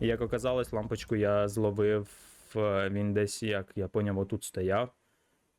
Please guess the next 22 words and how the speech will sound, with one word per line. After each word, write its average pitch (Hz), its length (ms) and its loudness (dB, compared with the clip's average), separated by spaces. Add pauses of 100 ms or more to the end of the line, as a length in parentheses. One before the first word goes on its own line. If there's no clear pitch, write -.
(140)
Е, 90 340 -8
і 90 260 -6
він 90 160 -4
мене 92 200 -4
оттуда 95 300 -4
і 90 80 -2
підсвітив. - 1040 -10 (140)
Да. 98 580 -2 (720)
Е, 107 60 -2 (1080)
от 233 200 -8
такі 127 300 -2
ось - 120 -8
очки 110 460 -2
ітоги 135 380 0
бою, 180 540 0
ви 113 120 0
бачите 113 360 -4
в - 40 -12
себе 117 200 -2
прекрасно 120 500 -2
на 131 200 0
екрані. 160 680 -2